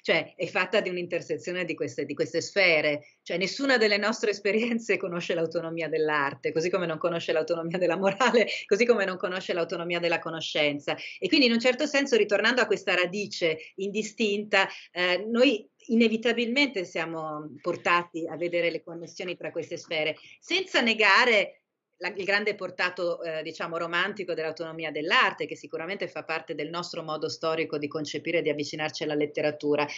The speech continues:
Però c'è, ecco, appunto, c'è anche una dimensione, eh, di base che resta costante, in quanto noi comunque continuiamo a portare le, le, un certo tipo di esperienza, e che è quella che, ehm, in cui in un certo senso c'è ancora il bambino,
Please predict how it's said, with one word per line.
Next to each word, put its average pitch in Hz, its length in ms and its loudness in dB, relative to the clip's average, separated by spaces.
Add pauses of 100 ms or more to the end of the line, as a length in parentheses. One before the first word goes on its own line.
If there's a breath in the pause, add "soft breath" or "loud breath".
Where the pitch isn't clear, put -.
(140 loud breath)
Però 294 200 8
c'è, 285 160 4
ecco, 208 180 4
appunto, 196 340 -2
c'è 240 140 0
anche 220 160 0
una 180 120 -2
dimensione, 185 760 -4 (160 loud breath)
eh, 175 120 -6
di 180 100 -2
base 180 400 2
che 156 100 -8
resta 170 260 -4
costante, 160 640 -4
in 151 80 -10
quanto 156 260 -8
noi 160 120 -8
comunque 160 400 -8
continuiamo 156 500 -6
a 139 40 -10
portare 147 500 -2 (300 loud breath)
le, 156 340 -2
le, 151 100 0
un 160 120 -2
certo 180 280 0
tipo 175 240 0
di 165 80 0
esperienza, 190 680 4 (220 loud breath)
e 214 140 4
che 208 180 6
è 208 80 4
quella 202 320 4
che, 208 320 2
ehm, 160 640 -2 (560)
in 214 120 -2
cui 214 140 2
in 208 40 2
un 185 80 0
certo 170 240 -6
senso 180 260 -4
c'è 170 120 -2
ancora 175 240 2
il 180 40 4
bambino, 160 640 -2